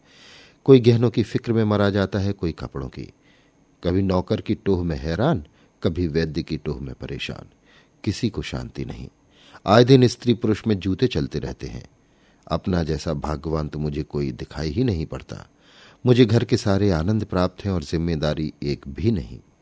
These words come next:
तुमने ही मेरे हौसलों को उभारा, मुझे उत्तेजना दी। जब कभी मेरा उत्साह टूटने लगता था, तो तुम मुझे तसल्ली देती थी।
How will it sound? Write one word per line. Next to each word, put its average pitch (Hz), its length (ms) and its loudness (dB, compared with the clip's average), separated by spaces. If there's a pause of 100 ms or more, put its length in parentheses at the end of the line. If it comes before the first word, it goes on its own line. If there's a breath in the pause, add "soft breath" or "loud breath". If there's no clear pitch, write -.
(540 soft breath)
तुमने 117 280 6
ही 123 160 4
मेरे 101 280 6
हौसलों 90 540 -2
को 71 200 -2
उभारा, 71 420 -4 (500 soft breath)
मुझे 90 180 -2
उत्तेजना 90 560 0
दी। 71 200 -8 (480 soft breath)
जब 95 300 2
कभी 92 240 4
मेरा 82 220 2
उत्साह 87 400 -2
टूटने 85 360 -4
लगता 80 340 0
था, 80 260 -4 (320 loud breath)
तो 107 60 -4
तुम 101 160 0
मुझे 95 200 0
तसल्ली 90 460 -2
देती 76 320 -2
थी। - 200 -14